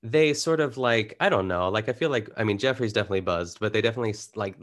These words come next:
they, like, stumble into this, like, cute little corner. They order some champagne and an omelet for dinner with some, like, a cr-,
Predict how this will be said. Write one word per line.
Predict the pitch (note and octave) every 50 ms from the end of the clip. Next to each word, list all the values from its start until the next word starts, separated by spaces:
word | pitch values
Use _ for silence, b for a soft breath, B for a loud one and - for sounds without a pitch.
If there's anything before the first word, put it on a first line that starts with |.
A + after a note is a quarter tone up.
| - -
they, | C3 B2+ B2+
like, | B2+ A#2 A2
stumble | - - - D#3 D#3 D3+ D3 C#3+
into | C#3+ C3+ C3+
this, | A#2 A#2 - G#2
like, | G2 -
cute | - - - F#3 - -
little | A#2+ G#2+ G#2 G2+
corner. | - - C#3 C3 B2+ B2 A#2+ A#2+ A#2 A2
They | - G2 G#2 G#2 G2+
order | - G#2+ G#2 G#2 G2+ G2+ G2+ G2 G2 - - -
some | - - G#2+ G2 F#2+ F#2 F#2 - - _
champagne | - - - - A#2 G#2+ G2 F#2+ - G#2+ G2+ G2 G2 F#2+ F#2+ F#2 F#2 F#2 F#2 B B B B B B B B B B B _ _ _ _ _ _ _ _ _ _ _
and | - A#2+ A2+
an | A2 A2 -
omelet | G#2+ G#2 G2+ G#2 G#2+ G2 -
for | - G#2+
dinner | F#2 F#2 F#2 F2 F2+ F2+ F2+
with | F2 F2+ F2+ -
some, | - - F#2 F2+ F2
like, | F2+ F2+ -
a | G2
cr-, | - - -